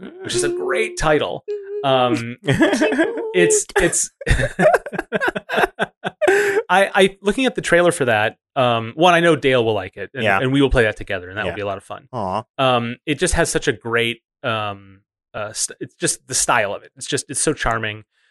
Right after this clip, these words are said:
Speaker 1: Um, it, the animations look great. I, there's not a ton of gameplay implied in, in the, what's released so far. So I
Speaker 2: Sure.
Speaker 1: think that, I don't know if that will be out by twenty twenty-two.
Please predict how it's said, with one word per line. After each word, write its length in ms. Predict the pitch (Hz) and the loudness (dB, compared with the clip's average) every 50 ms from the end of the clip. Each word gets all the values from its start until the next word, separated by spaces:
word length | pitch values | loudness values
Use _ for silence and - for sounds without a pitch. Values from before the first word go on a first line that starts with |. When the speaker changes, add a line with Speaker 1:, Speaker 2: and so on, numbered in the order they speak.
| _ _ _ - | _ _ _ -2
Speaker 1:
Um, 580 | 123 117 113 107 107 104 104 101 101 101 104 _ _ _ | -2 0 0 0 -2 -4 -8 -12 -14 -18 -20 _ _ _
it, 120 | 135 131 - _ | -10 -10 -10 _
the 280 | - 123 127 123 120 - | -4 0 0 0 2 2
animations 400 | 143 131 123 120 123 - - - | 0 0 0 0 -2 -2 -4 -4
look 140 | 123 113 - | -6 -6 -8
great. 440 | - - 107 107 104 104 - - - - _ _ - _ _ | -10 -8 -4 -4 -4 -4 -6 -10 -14 -16 _ _ -20 _ _
I, 100 | - 151 | -2 0
there's 180 | 135 160 143 143 | 0 0 0 0
not 260 | 180 190 214 233 - | -2 -2 -2 -2 -2
a 60 | 190 - _ | -6 -8 _
ton 460 | - - - - 165 170 175 175 175 | -12 -14 -6 -2 0 2 2 2 2
of 260 | 165 127 117 113 _ | 0 -2 -2 -8 _
gameplay 1040 | - 139 143 147 151 151 - - - 123 120 117 113 110 110 110 107 107 107 104 - _ _ _ _ _ _ _ _ _ _ _ _ - - _ - | -2 0 0 0 0 -2 -4 -4 -2 0 0 2 2 2 0 0 -2 -4 -4 -6 -8 _ _ _ _ _ _ _ _ _ _ _ _ -20 -16 _ -4
implied 640 | 147 131 123 - - 151 135 127 120 113 117 110 | -4 -4 -4 -2 2 2 4 4 4 4 2 0
in, 120 | 117 117 123 | -2 -4 -6
in 200 | 123 - 120 113 | -6 -6 -4 -2
the, 180 | 113 113 113 - - | -2 -2 -2 -2 -4
what's 200 | 123 110 - - | -6 -6 -4 -4
released 220 | 120 117 113 - | -4 -4 -4 -4
so 80 | - 104 | -6 -6
far. 180 | - 104 101 101 | -6 -8 -6 -4
So 120 | - 127 | -2 -2
I 60 | - | 0
Speaker 2:
Sure. 140 | - - 202 | 0 2 2
Speaker 1:
think 120 | 196 185 - | 0 0 0
that, 140 | 160 135 - _ _ _ _ | -4 -6 -8 _ _ _ _
I 100 | 147 151 | 2 2
don't 180 | 160 165 160 151 | 2 2 2 0
know 220 | 139 135 135 135 | 2 2 2 2
if 100 | 131 - | 0 -2
that 120 | - 127 143 | -4 -4 -6
will 80 | 131 | -4
be 320 | 110 117 117 113 120 - - _ _ _ - - _ _ _ - | -4 -4 -4 -2 -4 -4 -6 _ _ _ -20 -20 _ _ _ -2
out 200 | 131 123 117 - | -2 -2 -2 -2
by 100 | 113 110 | -6 -6
twenty 220 | - - 110 104 | -6 -8 -12 -14
twenty-two. 340 | 104 117 101 101 - - - | -14 -14 -16 -14 -14 -16 -16